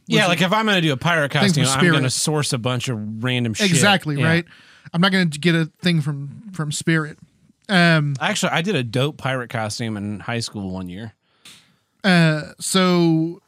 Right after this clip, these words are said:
Speaker 2: and then I don't wanna do, like, something that's just a guy. Like, I'm an F B I agent. I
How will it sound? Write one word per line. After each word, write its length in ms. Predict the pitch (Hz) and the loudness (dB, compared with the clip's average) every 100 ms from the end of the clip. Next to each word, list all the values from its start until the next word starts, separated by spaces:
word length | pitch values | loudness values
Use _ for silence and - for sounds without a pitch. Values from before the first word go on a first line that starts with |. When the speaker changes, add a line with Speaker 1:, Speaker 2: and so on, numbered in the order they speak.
| _ 208 | _ 0
Speaker 2:
and 180 | 180 | 2
then 80 | 196 | 4
I 80 | 190 | 4
don't 160 | 196 233 | 2 2
wanna 160 | 208 | 0
do, 640 | 165 180 170 160 156 147 - - | 2 2 4 2 0 -4 -10 -4
like, 200 | 165 151 | -4 -2
something 300 | - 180 165 | -2 2 2
that's 180 | 165 - | 0 -2
just 300 | 180 175 - | -2 -2 -2
a 120 | 175 | -4
guy. 320 | 139 160 147 147 | 0 0 0 -4
Like, 140 | 156 | -2
I'm 160 | 190 208 | 0 2
an 80 | |
F 160 | 220 185 | 2 2
B 100 | 214 | 2
I 140 | 208 | 4
agent. 420 | 208 175 151 - - | 4 4 2 -4 -6
I 160 | 170 | -4